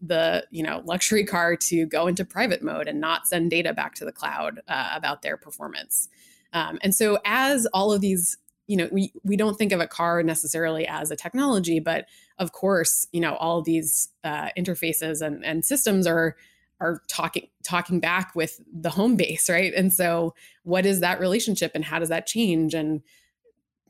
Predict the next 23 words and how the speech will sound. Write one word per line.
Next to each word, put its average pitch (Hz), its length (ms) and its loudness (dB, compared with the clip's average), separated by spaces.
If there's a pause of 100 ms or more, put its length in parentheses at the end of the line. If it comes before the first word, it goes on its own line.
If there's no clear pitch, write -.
(100)
you 170 120 0
know, 160 100 0
Porsche 175 340 0
is 180 120 2
in 180 100 4
a 170 60 0
position 190 400 2
to 180 100 2
say, 170 220 6
"We 170 160 6
will 175 120 4
never 170 600 2
sell 175 320 4
your 165 160 2
data 165 640 2
for 156 160 0
advertising 160 520 -2
purposes," - 540 -6
right? 165 240 -2 (420)
Um, 151 400 -2
that's 170 400 0
an 185 120 2
important, 180 560 -2